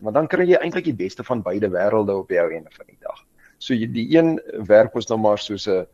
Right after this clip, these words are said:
lewensanniteit en die ander een werk soos 'n lewende anniteit. Jy weet, so, so kry jy die beste van beide wêrelde. Ehm, in hierdie geval, jy weet, is dit nodig om dalk te kyk daarna en,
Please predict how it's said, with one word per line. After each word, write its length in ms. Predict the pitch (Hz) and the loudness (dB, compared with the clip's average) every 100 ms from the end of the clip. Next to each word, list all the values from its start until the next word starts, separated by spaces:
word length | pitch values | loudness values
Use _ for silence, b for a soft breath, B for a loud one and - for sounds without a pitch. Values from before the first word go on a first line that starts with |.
| _ - | _ -12
lewensanniteit 1300 | 98 101 127 139 139 - - 131 123 120 - 143 104 | -6 2 4 4 0 -4 -6 -2 -2 -2 0 0 -2
en 80 | 101 | -8
die 140 | 104 | -4
ander 240 | 113 117 | -2 -2
een 200 | 110 104 | 0 -2
werk 240 | 92 95 - | 0 -2 -2
soos 180 | 107 95 | -8 -6
'n 100 | 101 | -4
lewende 400 | 104 101 98 92 | -2 -2 -2 -2
anniteit. 560 | 87 90 87 - - B B B B - | -4 -8 -14 -14 -14 B B B B -6
Jy 140 | 107 | -2
weet, 140 | 110 | -2
so, 280 | - 135 127 127 | 2 4 4 4
so 220 | - 170 | 0 0
kry 260 | 165 147 143 | 2 0 0
jy 80 | 123 | -2
die 100 | 104 | -4
beste 320 | 95 90 110 | -6 -8 -6
van 220 | 113 104 | -4 -2
beide 320 | 85 92 98 | -4 -4 -4
wêrelde. 460 | 92 92 90 - - _ _ _ _ B B B B - | -4 -4 -6 -10 -16 _ _ _ _ B B B B -2
Ehm, 340 | 117 123 120 - _ _ _ | 2 2 2 -6 _ _ _
in 160 | 135 143 | 2 2
hierdie 300 | 113 139 175 | 2 2 0
geval, 720 | 202 170 170 165 160 151 - - | -4 0 4 6 4 0 -10 -10
jy 140 | 113 | -2
weet, 280 | 113 131 - - | 0 0 -2 -6
is 140 | 120 | -4
dit 200 | 131 101 | -4 -2
nodig 320 | 110 127 131 | 4 6 4
om 140 | 120 107 | 0 2
dalk 280 | 110 110 - | 2 2 -4
te 80 | |
kyk 360 | 110 - 147 139 | -6 -2 -2 0
daarna 520 | 151 143 139 160 196 - _ _ _ _ _ _ _ - | 2 2 0 -2 -4 -14 _ _ _ _ _ _ _ -6
en, 520 | 110 113 117 113 | -2 0 0 -4